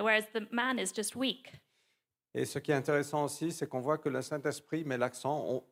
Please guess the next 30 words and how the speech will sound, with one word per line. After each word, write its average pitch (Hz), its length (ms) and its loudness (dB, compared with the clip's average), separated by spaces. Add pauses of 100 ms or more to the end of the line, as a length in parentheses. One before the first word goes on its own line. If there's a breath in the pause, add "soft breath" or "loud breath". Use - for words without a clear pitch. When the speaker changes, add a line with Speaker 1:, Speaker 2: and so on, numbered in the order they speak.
Speaker 2:
on, 117 200 -10
on 123 140 -4
croit 151 440 2 (400)
que - 100 -4
l'écri-, 120 460 -2
les 117 180 0
Écritures 143 460 -6
sont 110 260 -12
inspirées 113 720 -10 (360)
par 95 160 -6
Dieu. 95 220 -6 (360)
Speaker 1:
So - 160 -8 (120)
we 254 140 -2
think 262 300 -2
that - 240 -2
the, 190 300 0
the 214 100 -2
scriptures 240 400 0
are 208 60 2
ins-, 208 300 -2
inspired 214 560 2
by 190 140 4
God. 269 340 4 (100)
Speaker 2:
Et 120 140 0
ici, 131 280 0
le 143 120 4
Saint-Esprit, 156 640 0
il 156 160 -2
met 135 140 2
l'accent 160 600 2